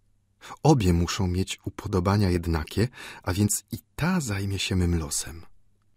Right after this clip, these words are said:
„Jakiejże to szczęśliwej myśli zawdzięczam twą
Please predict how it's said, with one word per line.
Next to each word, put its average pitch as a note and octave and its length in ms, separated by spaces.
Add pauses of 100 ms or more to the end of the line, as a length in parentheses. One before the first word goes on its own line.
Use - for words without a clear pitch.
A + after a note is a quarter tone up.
(420)
„Jakiejże A#3+ 380
to B3 100
szczęśliwej G#3 640
myśli E3+ 440
zawdzięczam G#2 640
twą A2+ 260